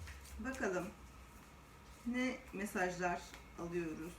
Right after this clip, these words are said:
ne mesajlar alacağız. Bir de yorumlarda belirtirseniz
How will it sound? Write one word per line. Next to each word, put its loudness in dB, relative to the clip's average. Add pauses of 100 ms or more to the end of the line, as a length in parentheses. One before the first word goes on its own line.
(100)
ne 0
mesajlar 0
alacağız. -4 (1160)
Bir 8
de 8
yorumlarda 10
belirtirseniz 6